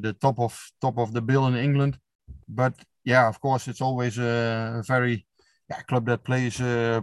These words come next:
plays in, in, in the top of the league, not in the real top of the league now. Yeah, I think Arsenal would fit really well, but yeah, he has to choose by himself because also in, uh, in other countries there is interest. Um,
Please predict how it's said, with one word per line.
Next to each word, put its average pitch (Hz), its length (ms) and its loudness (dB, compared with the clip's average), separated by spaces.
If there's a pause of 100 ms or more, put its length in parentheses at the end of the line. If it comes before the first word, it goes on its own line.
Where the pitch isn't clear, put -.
plays 127 260 0
in, 120 160 -2
in, 113 240 -4
in 123 140 -2
the 123 80 -2
top 127 240 0
of 117 100 -2
the 120 80 2
league, 135 280 2 (100)
not 120 220 -2
in 113 160 -4
the 110 220 -2
real 135 240 0
top 139 280 2
of 120 100 0
the 131 80 -2
league 131 240 -2
now. 131 320 2 (580)
Yeah, 123 180 4
I 135 100 0
think 151 320 -2
Arsenal 143 380 2
would 131 120 -4
fit 151 240 -4
really 135 240 0
well, 143 320 2 (140)
but 139 160 -6 (240)
yeah, 151 240 8
he 127 160 0
has 127 160 -4
to 135 80 -2
choose 151 260 0
by 131 140 6
himself 127 400 2
because 123 280 -4
also 127 320 -2
in, 120 220 -2
uh, 117 220 -2
in 123 80 0
other 135 180 2
countries 127 420 0
there 117 180 0
is 113 100 -4
interest. 113 500 -4 (760)
Um, 107 760 -4